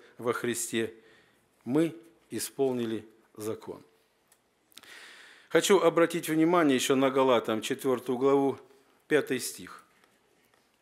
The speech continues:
Я, наверное, с четвертого еще раз прочитаю. «Но когда пришла полнота времени, Бог послал Сына Своего Единородного, который родился от жены, подчинился закону, чтобы искупить подзаконных,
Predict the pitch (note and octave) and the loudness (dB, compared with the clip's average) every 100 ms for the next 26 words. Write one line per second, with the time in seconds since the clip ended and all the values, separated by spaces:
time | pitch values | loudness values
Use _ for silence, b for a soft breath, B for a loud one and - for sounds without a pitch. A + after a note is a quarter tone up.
0 | _ _ _ b b b b D3+ C#3 B2+ | _ _ _ b b b b 2 2 0
1 | A#2 C#3 A#2+ - G#2+ G#2+ A2+ G2+ - G#2+ | -4 -2 -2 0 -2 -2 -2 -4 -6 -8
2 | G2+ - G#2+ G2+ B2+ D#3 E3 E3+ E3 D#3 | -8 -4 -2 0 0 0 2 2 2 -2
3 | - D#3+ - C#3+ C#3 C3 C#3 C#3 F3 F#3+ | 0 2 2 2 2 2 2 2 0 2
4 | D#3+ C#3 C#3+ C#3+ D3 C#3 - C#3 B2 - | 2 2 0 0 0 -2 2 2 2 0
5 | F#3 E3 C#3+ D3 C#3 C3 C3+ B2+ B2 A#2 | -2 0 0 0 0 2 2 2 2 0
6 | A2 G2+ F#2 B B B - D3+ E3+ E3 | -2 -4 -6 B B B 0 2 4 4
7 | E3 D#3+ E3+ D3+ D3+ C3+ C3+ F#3 F#3+ D3 | 4 0 -4 0 2 2 0 -2 -2 0
8 | C3+ - D#3+ E3+ - C#3 C#3+ C#3+ C#3+ A#2+ | -2 -2 -2 -2 -2 -2 -2 0 0 0
9 | A2 - - - A3 A3 E3 C#3+ D#3 - | 0 -2 -4 2 4 4 4 0 -6 -6
10 | D#3+ E3+ D#3 - B2+ B2 B2 - G3+ F3+ | -6 -6 -6 -2 -2 -2 -4 0 0 0
11 | - | -6